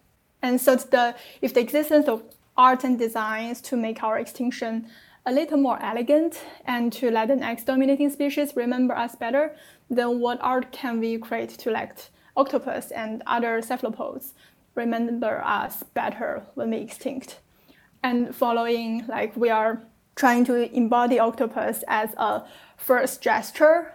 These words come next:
Um, instead of building walls, we try to connect with them first. And, um,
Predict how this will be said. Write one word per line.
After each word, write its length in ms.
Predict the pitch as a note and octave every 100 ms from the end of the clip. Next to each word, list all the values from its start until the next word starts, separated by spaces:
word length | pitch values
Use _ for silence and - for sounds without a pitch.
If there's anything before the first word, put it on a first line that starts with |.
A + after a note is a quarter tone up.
| -
Um, 320 | A#3+ A3+ A3+
instead 420 | - C4 B3 B3+ B3
of 160 | A#3
building 340 | B3 A#3+ A#3 A3
walls, 500 | A3+ - B3 - A#3
we 380 | A3+ A3+ A3+ - - -
try 260 | C4 A#3+
to 240 | A#3+ A#3+ A3+
connect 420 | A#3+ A3+ A3+ A3+
with 180 | A3+ -
them 160 | B3
first. 460 | - - - - - _ _ -
And, 340 | A#3+ A#3 A3+
um, 380 | A3+ A3 A3+